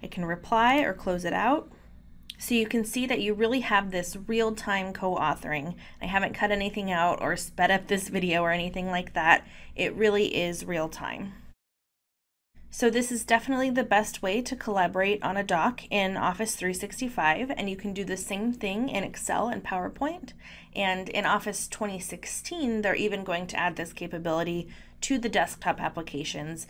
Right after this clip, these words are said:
which right now are lagging a little bit behind in terms of real-time collaboration.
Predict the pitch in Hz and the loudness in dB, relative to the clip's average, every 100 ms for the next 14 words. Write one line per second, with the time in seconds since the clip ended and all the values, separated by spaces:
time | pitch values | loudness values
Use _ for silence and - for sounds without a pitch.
0 | - - 196 185 - 220 240 208 208 190 | -16 -8 -4 -2 -4 4 4 6 6 8
1 | 185 180 185 165 170 170 170 165 160 165 | 8 8 8 6 6 0 -2 -2 0 -2
2 | - 160 151 151 160 156 156 160 156 160 | -4 -6 -4 -4 -4 -6 -6 -8 -6 -2
3 | 156 160 - - - 202 185 165 165 156 | -2 -2 -12 -18 -10 2 2 2 -2 -6
4 | - 131 98 90 - - - | -4 -4 -2 -4 -10 -10 -10